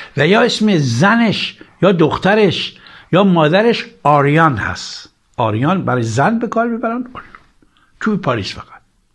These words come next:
دوست منن. چند سال با هم غذا می‌خوریم. یهودی هم هستن. هر سال می‌رن برای زیارت اسرائیل. مذه-، متدی-، یعنی یهودی می‌دونید که هم تبار داریم هم دین.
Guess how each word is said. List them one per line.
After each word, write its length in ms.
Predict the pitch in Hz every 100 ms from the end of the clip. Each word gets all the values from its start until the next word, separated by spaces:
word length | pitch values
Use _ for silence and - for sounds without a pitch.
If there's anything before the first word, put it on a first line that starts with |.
| _ _ _ - - - -
دوست 360 | 220 208 - 113
منن. 360 | 90 87 - - _ _ _ _ _ _ _ -
چند 340 | - 190 196
سال 280 | 185 175 165
با 200 | 131 127
هم 80 | 156
غذا 320 | - 104 131
می‌خوریم. 260 | 107 101 110
یهودی 380 | 107 - 107 131
هم 80 | 101
هستن. 360 | - - - - _ _ _ _ _ _ _ _ _ _ _ _ _ -
هر 200 | 104 110
سال 260 | 101 170 135
می‌رن 260 | 135 147
برای 160 | 127 147
زیارت 520 | 131 123 110 139 143
اسرائیل. 520 | 110 - 104 113 98 -
مذه-، 520 | 135 135 131 - - 131 110 107 123
متدی-، 540 | 120 123 113 120 120 - -
یعنی 140 | 120 147
یهودی 460 | 135 104 107 131
می‌دونید 340 | 180 175 127 -
که 100 | 120
هم 160 | 131 131
تبار 380 | 117 92 151
داریم 320 | 160 185 190 139
هم 260 | 151 123
دین. 320 | 139 127 -